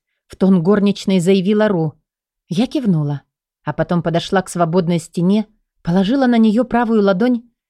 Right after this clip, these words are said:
и попыталась настроиться на душу дома. Пару минут ничего не происходило, но потом перед глазами мелькнула серая хмарь, а когда она развеялась,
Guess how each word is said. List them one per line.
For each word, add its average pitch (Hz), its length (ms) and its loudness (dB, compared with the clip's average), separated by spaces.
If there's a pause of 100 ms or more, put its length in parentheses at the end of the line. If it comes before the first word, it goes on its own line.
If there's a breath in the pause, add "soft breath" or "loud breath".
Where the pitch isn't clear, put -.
(140)
и 180 60 -6
попыталась 233 760 -4
настроиться 226 720 0
на 202 140 2
душу 160 400 -4
дома. 143 460 -2 (580)
Пару 277 180 0
минут 262 400 0
ничего 240 320 0
не 151 120 0
происходило, 147 680 -4 (480)
но 170 100 -2
потом 175 560 -2
перед 180 240 0
глазами 185 460 2
мелькнула 214 560 0
серая 233 340 0
хмарь, 247 440 -2 (480)
а 180 100 -6
когда 185 360 0
она 180 140 2
развеялась, 196 640 0